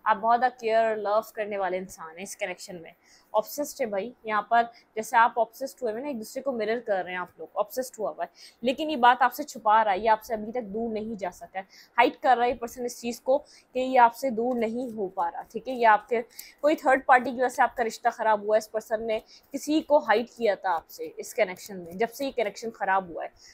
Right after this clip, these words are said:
जब से ये सब कुछ ख़त्म हो चुका है आप लोगों का। इस वक्त ये क्या सोच रहा है आपको लेकर?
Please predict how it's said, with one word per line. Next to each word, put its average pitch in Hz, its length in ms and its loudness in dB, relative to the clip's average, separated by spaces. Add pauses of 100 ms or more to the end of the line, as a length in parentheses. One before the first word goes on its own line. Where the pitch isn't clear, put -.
(140)
जब 233 100 2
से 277 160 -6
ये 277 80 -2
सब 214 200 -10
कुछ 254 240 -8
ख़त्म 226 300 0
हो 202 140 -8
चुका - 240 -10
है 170 60 0
आप 170 160 -10
लोगों 165 180 -12
का। 170 120 -12 (720)
इस 247 160 -8
वक्त 302 140 -6
ये 277 100 -4
क्या 240 200 2
सोच 226 280 -6
रहा 220 100 4
है 208 60 2
आपको 208 160 -12
लेकर? 196 300 -8